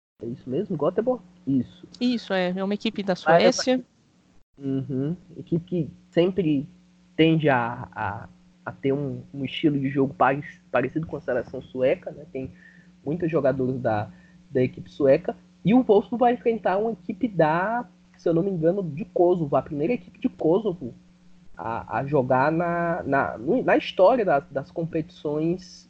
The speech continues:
Speaker 1: uefa, né? Seja masculina ou feminina, a chegar numa fase final, né? Que é o K F F Mitrovica. Então, é, historicamente é muito interessante. Apesar do Wolfsburg, com certeza vai passar,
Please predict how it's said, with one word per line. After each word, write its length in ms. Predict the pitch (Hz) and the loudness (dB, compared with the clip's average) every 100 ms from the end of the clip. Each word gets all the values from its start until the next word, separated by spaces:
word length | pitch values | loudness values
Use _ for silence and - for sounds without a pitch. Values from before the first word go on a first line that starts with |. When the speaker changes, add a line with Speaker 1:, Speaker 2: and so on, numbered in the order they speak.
| - | -2
Speaker 1:
uefa, 460 | 254 196 196 - 135 | 4 4 4 -2 -8
né? 180 | 135 185 | -8 -4
Seja 260 | 170 175 | -2 0
masculina 460 | 190 185 - 156 185 | -2 -4 -6 -4 -4
ou 40 | |
feminina, 440 | 185 175 147 170 180 | -2 -2 -2 -2 -4
a 40 | |
chegar 320 | - 160 151 | 0 2 2
numa 120 | 170 | 0
fase 280 | 165 170 170 | 0 0 0
final, 300 | - 214 147 | -4 -2 -2
né? 100 | 135 | -2
Que 160 | 139 139 | -2 -2
é 80 | 139 | -2
o 100 | 143 - - - _ | -4 -12 -20 -20 _
K 140 | - 151 | 4 6
F 280 | 170 - | 4 4
F 300 | 156 165 - | 4 2 -2
Mitrovica. 800 | 160 160 180 160 160 143 - 131 - - - - - - | -6 -6 0 4 4 2 -10 -18 -20 -20 -20 -20 -20 -18
Então, 440 | 135 135 139 202 | -6 -2 0 0
é, 160 | 214 - | -2 -2
historicamente 760 | 160 - 190 226 214 180 185 233 | -4 4 4 4 0 -2 -2 -4
é 20 | |
muito 280 | 190 220 254 | -4 -4 -4
interessante. 480 | 247 254 - 143 | -2 -2 -4 -10
Apesar 320 | 123 143 143 175 | -4 0 2 2
do 80 | |
Wolfsburg, 520 | 151 156 185 - 135 127 _ _ - | 2 2 0 -4 -10 -10 _ _ -2
com 140 | 170 | -2
certeza 400 | 175 165 160 147 | 0 -2 -2 -4
vai 160 | 139 131 | -2 -2
passar, 580 | 123 120 - 139 214 | -2 -6 -4 -4 -6